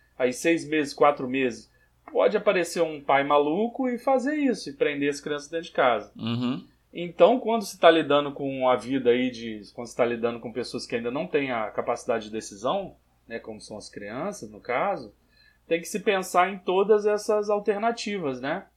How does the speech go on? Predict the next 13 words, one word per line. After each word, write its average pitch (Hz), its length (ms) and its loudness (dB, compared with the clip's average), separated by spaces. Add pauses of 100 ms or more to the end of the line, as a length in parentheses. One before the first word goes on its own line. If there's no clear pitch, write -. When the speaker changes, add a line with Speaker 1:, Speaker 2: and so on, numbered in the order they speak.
(500)
Speaker 2:
E-, 127 440 -6
eu 127 160 6
acho 147 200 4
que, 135 680 0
é, 107 80 0
só 120 160 2
completando 120 380 2
o - 20 0
que 113 60 -8
você - 40 -16
tá 117 80 2
falando 110 300 4
aí, 147 320 -2